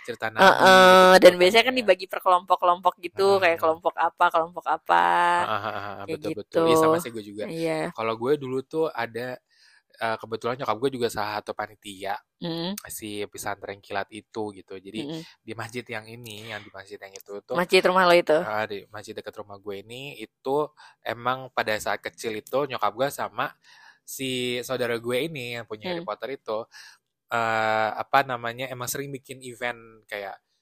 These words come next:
Speaker 1: si pesantren kilat ini
Speaker 2: Iya.
Speaker 1: gitu. Namanya itu kan Panada, jadi apa ya, pesantren apa gitu loh, pokoknya Panada
Speaker 2: Hmm, hmm,
Speaker 1: namanya.
Speaker 2: hmm.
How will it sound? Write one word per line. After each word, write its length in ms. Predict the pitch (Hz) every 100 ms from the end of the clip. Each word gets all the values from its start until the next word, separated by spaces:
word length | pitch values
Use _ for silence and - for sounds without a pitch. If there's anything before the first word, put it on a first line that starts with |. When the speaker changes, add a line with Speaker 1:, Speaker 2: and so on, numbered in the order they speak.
| _
Speaker 1:
si 100 | -
pesantren 460 | - 107 107 107 110
kilat 300 | 107 104 104
ini 400 | 120 113 107 104
Speaker 2:
Iya. 180 | 170 156
Speaker 1:
gitu. 220 | 92 92
Namanya 380 | 95 98 101 98
itu 140 | -
kan 160 | 120 131
Panada, 480 | 120 104 104 107 90
jadi 240 | 98 117 - _ _ _ _ _
apa 120 | -
ya, 160 | 98 82 _ _ _ _
pesantren 640 | - - 113 107 _ 127 135
apa 160 | 120 147
gitu 220 | 120 123
loh, 40 | 113
pokoknya 180 | 120 135
Panada 240 | 196 185
Speaker 2:
Hmm, 80 | 180
hmm, 80 | 175
Speaker 1:
namanya. 300 | 170
Speaker 2:
hmm. 40 | 170